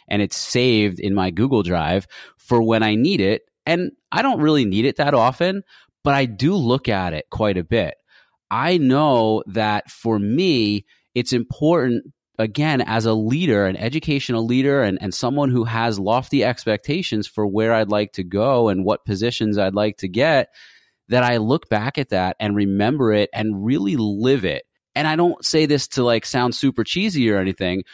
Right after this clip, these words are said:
but again, the first part in this four-part series on leadership, I believe very strongly that this is where you need to begin. You have to start with why.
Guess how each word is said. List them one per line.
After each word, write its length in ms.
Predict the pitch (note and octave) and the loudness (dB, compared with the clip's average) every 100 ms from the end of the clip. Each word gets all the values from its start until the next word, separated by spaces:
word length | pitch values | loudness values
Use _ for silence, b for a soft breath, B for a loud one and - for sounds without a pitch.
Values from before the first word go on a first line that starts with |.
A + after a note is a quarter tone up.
| B B F#2+ _ | B B -20 _
but 360 | D3+ C#3+ A#2+ - _ _ - | 2 4 2 -2 _ _ -6
again, 500 | A#2 D3+ C3+ G#2 F#2 _ - | -2 0 0 0 -4 _ -6
the 140 | B2 | -4
first 580 | A2 - C#3 D#3 D#3 - | -4 0 2 2 -2 -6
part 360 | - C#3+ D3 - | 0 2 2 2
in 120 | A#2 | 0
this 160 | A2+ G#2 | 0 -2
four-part 500 | C3 C3+ C3+ B2 A2+ | -2 -2 0 -2 -2
series 360 | - B2 B2 | -2 0 0
on 160 | A#2+ A2+ | 0 0
leadership, 400 | A#2 A#2 - G#2 | 0 0 -2 -6
I 80 | - | -6
believe 400 | G2 A2+ A#2+ A#2 | -6 -2 0 0
very 300 | F#2 A#2 C3+ | 0 0 0
strongly 460 | C#3 - B2+ C3 A2 | -2 -2 0 2 0
that 260 | F#2 F2 | 0 -2
this 220 | G#2 B2+ | -4 -4
is 340 | - A2+ A#2 G2+ | -4 -2 -2 0
where 240 | G2+ A2 | 0 0
you 160 | A#2 G#2+ | 0 0
need 200 | A#2 A2+ | -2 -4
to 80 | G2+ | -6
begin. 480 | G2 G#2+ C3 D3 - B B | -4 -2 -2 -4 -12 B B
You 140 | - G#2+ | -4 -2
have 280 | G#2 G#2+ - | -2 -4 -4
to 80 | |
start 520 | A2 - - A2 B2 G#2+ | -6 -6 -2 0 0 0
with 220 | A#2 A2+ | -2 -2
why. 560 | F2+ G#2+ G2+ D#2+ D2+ | -2 0 0 -2 -8